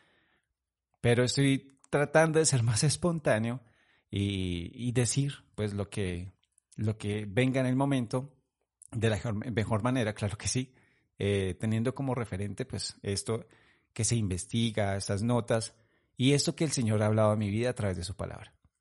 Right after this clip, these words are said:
Bueno, para iniciar con este tema ya, <laughs> eh, la palabra comeback. Ustedes dirán, "¿Pero por qué en inglés? ¿Por qué utilizar, eh, unas palabras, un, en este caso una frase en inglés,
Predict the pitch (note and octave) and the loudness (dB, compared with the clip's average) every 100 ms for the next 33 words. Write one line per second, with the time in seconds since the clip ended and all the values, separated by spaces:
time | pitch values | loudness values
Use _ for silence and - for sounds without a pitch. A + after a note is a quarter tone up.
0 | _ _ _ - A#2 B2+ A#2 A2 G#2 F#2+ | _ _ _ -4 0 2 2 0 -2 -4
1 | - A#2+ - - A#2+ A#2+ A#2 A#2 - - | -2 -2 -2 -2 -2 0 0 -2 -6 -16
2 | - - _ _ - - - G2+ G2 F#2 | -20 -20 _ _ -20 -18 -6 -2 0 0
3 | F2 E2+ - - - - _ _ - A#2+ | -2 -4 -6 -8 -12 -18 _ _ -2 2
4 | B2 - B2 B2 A#2+ C3 C3 - - C3+ | 2 4 4 6 4 4 2 -2 -2 0
5 | G#2+ D#2+ - - - - _ _ - - | 0 -4 -8 -16 -18 -20 _ _ -8 0
6 | G#2+ A2 G2+ F#2 G#2 G2 G#2 - G#2+ A#2 | 2 2 0 0 -2 -2 -6 -4 -4 -2
7 | A#2+ C#3 G2 - _ _ _ _ _ _ | -4 -6 -6 -8 _ _ _ _ _ _
8 | _ _ _ _ - B2 G#2+ D3+ E3+ E3+ | _ _ _ _ -2 0 2 2 2 0
9 | C#3+ A2 - - A#2+ A2+ A2+ B2+ B2 C3+ | 0 0 -4 -4 2 2 0 0 2 2
10 | C3+ - A#2+ G#2+ G#2+ A2+ A#2 - G2+ F#2+ | 0 0 2 4 4 4 0 -4 -4 -6
11 | F2+ E2+ - F#2+ - - G#2+ G#2+ G#2 G#2+ | -6 -10 -8 -8 -6 -4 -2 0 0 2
12 | G#2+ G#2+ G#2+ F#2 F#2 G#2+ - | 0 2 0 0 -4 -6 -8